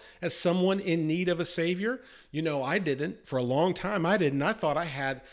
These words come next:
a lot of good works under my belt, and I thought I had been through a few things, and therefore, hey, I was good with God. Oh, no, but I wasn't good with God. Makes me think of, um, Romans five one, a beautiful verse, Romans five one. I'm punching it up on my computer right now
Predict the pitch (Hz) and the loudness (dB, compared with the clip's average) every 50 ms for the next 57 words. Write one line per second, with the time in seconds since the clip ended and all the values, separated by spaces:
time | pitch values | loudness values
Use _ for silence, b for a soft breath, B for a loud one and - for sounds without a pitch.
0 | B B B B - 123 123 123 139 175 175 147 107 98 - - 196 196 151 120 | B B B B -6 -6 -4 -4 -4 -6 -6 -8 -8 -6 -2 0 0 0 0 -4
1 | 107 170 220 220 - - - 185 160 143 135 120 131 165 220 208 147 104 131 127 | -2 0 0 0 0 0 -2 0 0 0 0 0 0 0 0 -2 -2 -2 -2 -2
2 | 131 147 160 - 135 127 170 180 175 - 165 160 170 190 190 156 - - - 175 | 0 0 0 0 -2 -4 -4 -4 -2 -2 -2 0 0 0 0 -2 -4 -4 -4 -2
3 | 202 208 196 196 156 143 135 120 - 147 151 151 135 - - 160 151 143 135 127 | -2 -2 -2 -4 -6 -6 -6 -6 -6 -6 -4 -4 -4 -4 -4 -4 -2 -2 -2 -4
4 | 127 123 104 120 117 135 185 202 190 185 - 170 175 180 165 - B B B B | -4 -6 -6 -6 -4 -4 -4 -4 -4 -6 -4 -2 0 0 -2 -2 B B B B
5 | B - 196 190 160 131 117 117 131 165 180 170 151 113 107 151 180 175 147 147 | B -6 -4 -2 -2 -2 -4 -4 -4 -4 -4 -4 -4 -6 -2 -2 -2 -2 0 -2
6 | 147 131 - - 143 131 131 120 113 107 101 - b b b b b - 143 143 | -2 -4 -4 -6 -4 -4 -2 -4 -4 -6 -10 -16 b b b b b -6 -2 -2
7 | 151 147 143 135 139 143 147 151 139 147 147 151 156 151 135 135 160 196 208 - | 0 0 0 -2 -2 -2 -2 -2 -2 -2 -2 -2 -2 -4 -4 -4 -4 -2 -2 0
8 | 202 196 160 131 143 151 139 120 117 135 127 117 - 135 123 113 117 113 113 113 | -2 -2 -4 -4 -4 -4 -4 -4 -4 -6 -6 -6 -6 -8 -8 -6 -8 -10 -12 -14
9 | B B B B B 165 190 190 - 202 202 175 - - 190 190 190 175 156 127 | B B B B B -6 -4 -4 -4 -4 -4 -6 -4 -4 -4 -2 -2 -2 -2 -2
10 | 151 151 135 127 120 113 117 120 120 139 156 196 208 202 190 160 - - - - | -2 -4 -4 -4 -4 -6 -8 -8 -4 -2 -2 -2 0 -2 -2 -2 -4 -6 -6 -6
11 | 165 160 165 180 190 170 120 123 123 131 160 190 196 175 139 120 120 104 - 131 | -6 -6 -4 -6 -6 -6 -8 -10 -8 -6 -4 -2 0 0 -2 -2 -4 -6 -8 -6
12 | 143 185 254 285 254 185 - 156 135 120 - 147 156 151 139 113 - 127 135 147 | -2 0 2 2 2 0 0 -2 -4 -2 0 0 0 0 0 -2 -2 -4 -2 -2
13 | 170 196 208 202 - - - 156 143 143 151 151 131 123 139 151 180 190 156 120 | -2 -2 -2 -2 -4 -6 -6 -8 -8 -6 -6 -6 -4 -4 -4 -2 -2 -2 -2 -4
14 | 110 - 160 185 180 - 160 139 131 135 156 185 - - 123 117 113 110 - 110 | -4 -4 -4 -4 -4 -4 -6 -4 -4 -4 -4 -4 -6 -6 -10 -10 -10 -10 -12 -14
15 | - - - - - 170 151 139 147 151 156 - 123 139 156 196 233 262 | -14 -8 -6 -4 -4 -4 -2 -2 -2 -2 -2 -4 -6 -6 -6 -4 -4 -4